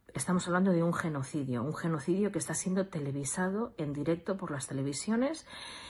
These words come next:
y que encima se está cometiendo en nombre de la democracia y con el apoyo de Estados Unidos y la pasividad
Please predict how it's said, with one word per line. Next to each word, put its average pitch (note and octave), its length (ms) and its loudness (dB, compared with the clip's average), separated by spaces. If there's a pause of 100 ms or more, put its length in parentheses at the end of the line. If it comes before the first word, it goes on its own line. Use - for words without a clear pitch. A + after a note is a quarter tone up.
(140)
y G#3 100 2
que G3 100 10
encima G#3+ 340 6
se G#3 100 2
está F#3 240 -2
cometiendo G3 760 4
en E3 160 4
nombre E3+ 340 4
de D3+ 80 0
la C#3+ 80 0
democracia C#3 580 0
y G#3+ 60 2
con D#3+ 160 0
el C3+ 120 2
apoyo E3 340 2
de C3+ 60 0
Estados F#3+ 420 -2
Unidos E3+ 500 2 (280)
y F#3 80 0
la C#3+ 140 -2
pasividad C#3+ 600 -2